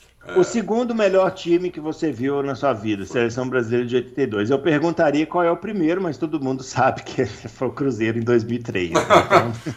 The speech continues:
Speaker 2: Então,
Speaker 1: Não,
Speaker 2: a gente
Speaker 1: foi a
Speaker 2: não
Speaker 1: seleção
Speaker 2: precisa nem
Speaker 1: brasileira de
Speaker 2: questionar uma
Speaker 1: setenta.
Speaker 2: coisa dessa, né?
Speaker 1: <laughs>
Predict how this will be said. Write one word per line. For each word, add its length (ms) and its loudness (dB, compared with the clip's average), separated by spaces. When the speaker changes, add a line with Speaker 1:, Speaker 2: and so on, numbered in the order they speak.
Speaker 2:
Então, 140 4
Speaker 1:
Não, 80 10
Speaker 2:
a 80 10
gente 80 4
Speaker 1:
foi 140 6
a 40 6
Speaker 2:
não 80 2
Speaker 1:
seleção 480 8
Speaker 2:
precisa 200 8
nem 0 -
Speaker 1:
brasileira 80 8
de 20 6
Speaker 2:
questionar 280 2
uma 40 -2
Speaker 1:
setenta. 220 -6
Speaker 2:
coisa 340 -10
dessa, 340 -16
né? 60 -2
Speaker 1:
<laughs> 400 4